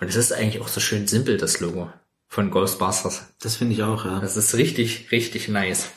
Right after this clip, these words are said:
Speaker 1: Winston, äh, Winston Zeddemore, der von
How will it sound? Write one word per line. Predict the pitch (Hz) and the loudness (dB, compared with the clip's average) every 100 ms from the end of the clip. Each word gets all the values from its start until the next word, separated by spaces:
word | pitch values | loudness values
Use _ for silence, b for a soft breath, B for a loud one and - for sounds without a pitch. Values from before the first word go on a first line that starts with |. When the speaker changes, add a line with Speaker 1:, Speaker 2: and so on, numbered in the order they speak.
| - - B B B B | -18 -18 B B B B
Speaker 1:
Winston, | 127 202 254 - 113 120 165 - - - - - _ _ _ _ _ _ | 4 4 4 0 -2 -2 -2 -2 -12 -20 -20 -20 _ _ _ _ _ _
äh, | 107 107 110 107 104 - | 0 2 2 0 -4 -6
Winston | 123 139 120 | -4 -2 2
Zeddemore, | 113 135 107 104 113 | 4 4 4 2 4
der | 104 | 2
von | 101 107 104 104 | 2 0 0 -2